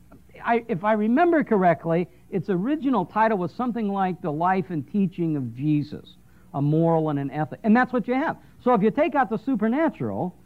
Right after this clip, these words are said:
what you have is the life and teaching of Jesus. The last verse of the Jefferson Bible is, "They placed him in the sepulcher and rolled a stone over the opening."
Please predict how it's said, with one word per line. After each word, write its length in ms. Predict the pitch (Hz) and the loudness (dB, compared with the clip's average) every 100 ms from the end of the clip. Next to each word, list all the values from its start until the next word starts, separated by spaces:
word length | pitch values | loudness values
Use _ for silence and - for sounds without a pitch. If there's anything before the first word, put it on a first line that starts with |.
| - | -6
what 180 | 226 240 | -2 0
you 60 | 226 | 2
have 200 | 262 285 | 2 0
is 80 | 196 | 0
the 60 | |
life 240 | 220 233 202 | 2 2 0
and 80 | |
teaching 320 | 226 240 254 262 | -2 -2 -2 -2
of 60 | |
Jesus. 320 | 285 320 202 - - - - | -2 -4 -8 -18 -20 -20 -10
The 80 | 196 | -2
last 360 | 208 277 294 185 | 2 2 0 0
verse 260 | 262 269 | -2 -2
of 80 | 208 | -2
the 60 | 196 | -2
Jefferson 500 | 220 214 220 220 196 | 0 -2 -2 -2 0
Bible 400 | 247 294 185 139 | 2 2 0 0
is, 180 | 160 - - - | -2 -6 -14 -2
"They 140 | 190 | -2
placed 500 | - 233 294 - - | 0 -2 -2 -2 -4
him 160 | 294 - | -6 -2
in 120 | 202 | -2
the 100 | 190 | -2
sepulcher 760 | - 269 208 226 147 165 160 170 - - | -4 -10 -6 -4 -2 -2 -2 -4 -14 -6
and 240 | 190 196 185 | 0 2 2
rolled 400 | 208 214 208 196 - | 2 2 2 -2 -6
a 100 | 175 | -8
stone 920 | - - 262 254 180 143 139 139 143 - | -10 -16 -8 -2 0 2 0 -2 -4 -4
over 280 | 143 143 | -4 -4
the 200 | 139 143 | -4 -4
opening." 400 | 135 131 101 76 | -4 -6 -8 -10